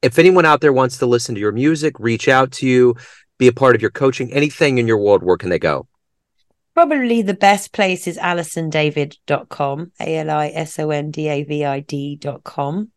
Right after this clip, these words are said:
Speaker 2: But, you know, I'm on social media. I ex-, on my personal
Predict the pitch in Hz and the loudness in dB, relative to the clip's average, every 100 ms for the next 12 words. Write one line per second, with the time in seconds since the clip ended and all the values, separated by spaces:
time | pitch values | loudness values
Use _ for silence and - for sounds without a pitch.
0 | _ - - - _ 226 226 247 233 233 | _ -20 -20 -20 _ 2 2 4 4 4
1 | 240 226 240 226 - 226 220 214 202 214 | 2 2 2 2 2 2 2 2 2 4
2 | 214 220 220 - - _ _ _ _ _ | 4 2 0 -12 -14 _ _ _ _ _
3 | _ _ - - - - 208 240 247 240 | _ _ -16 -16 -20 -6 -2 2 0 0
4 | - 240 262 277 285 277 262 - | 4 6 4 2 0 0 0 -4